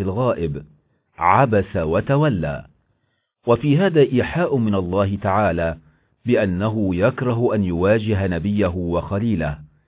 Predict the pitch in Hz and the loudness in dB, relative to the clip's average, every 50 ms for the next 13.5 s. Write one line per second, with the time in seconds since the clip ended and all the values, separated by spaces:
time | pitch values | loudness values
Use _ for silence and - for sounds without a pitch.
0 | _ _ _ _ _ _ 85 85 85 85 87 95 95 90 98 101 - - 104 104 | _ _ _ _ _ _ 0 0 0 2 0 -2 -2 -2 -4 -6 -4 -2 0 0
1 | 117 143 147 139 120 107 95 92 - - 113 110 117 117 101 90 78 76 71 67 | 2 0 0 0 -2 -2 -2 -2 -2 -2 0 2 4 4 4 2 2 -2 -4 -6
2 | - - - _ _ _ _ _ _ _ _ _ _ _ _ _ _ _ _ _ | -10 -16 -20 _ _ _ _ _ _ _ _ _ _ _ _ _ _ _ _ _
3 | _ _ _ _ _ _ _ _ - 104 110 113 101 113 156 170 156 123 104 104 | _ _ _ _ _ _ _ _ -6 -2 0 2 2 2 2 2 2 2 2 2
4 | 98 92 85 98 101 - 147 127 107 92 80 71 71 76 - - _ _ _ _ | 2 2 0 -2 -2 0 0 2 2 0 0 -2 -6 -10 -14 -20 _ _ _ _
5 | _ _ - 78 82 90 117 143 143 - - - 113 101 92 80 78 87 95 113 | _ _ -4 0 4 4 4 4 0 -4 -4 -2 -2 0 0 0 0 2 2 0
6 | 110 85 78 73 - - - _ _ _ _ _ _ _ - 92 104 107 113 147 | 0 -2 -4 -6 -10 -14 -20 _ _ _ _ _ _ _ 0 2 2 4 4 4
7 | 180 170 - - 117 101 95 - 104 87 82 80 78 98 95 85 - - - _ | 2 0 -2 -2 -2 -2 -2 -2 -2 -2 -2 0 0 0 0 -2 -4 -10 -18 _
8 | _ _ _ _ _ _ _ 92 98 95 - 104 98 - - 92 87 92 101 104 | _ _ _ _ _ _ _ -2 -2 0 0 -4 -6 -6 -6 -4 0 2 2 4
9 | 101 95 90 85 82 82 78 78 101 110 87 - - - _ _ _ _ _ _ | 4 2 2 0 -2 -2 -2 0 0 -2 -2 -4 -8 -14 _ _ _ _ _ _
10 | _ _ _ _ _ _ _ _ _ _ _ _ _ _ _ _ _ _ _ _ | _ _ _ _ _ _ _ _ _ _ _ _ _ _ _ _ _ _ _ _
11 | _ _ _ - 98 90 90 98 139 165 160 147 156 151 143 120 110 117 113 107 | _ _ _ -2 0 2 4 4 4 4 4 2 2 4 4 4 4 2 2 0
12 | 107 - 113 98 - - 107 95 85 85 117 127 120 104 107 101 98 101 98 - | -2 -4 -6 -4 0 2 2 2 2 0 -2 -2 0 0 0 0 0 0 0 0
13 | 113 107 92 85 80 82 80 76 73 67 | 0 0 0 0 0 -2 -2 -4 -4 -6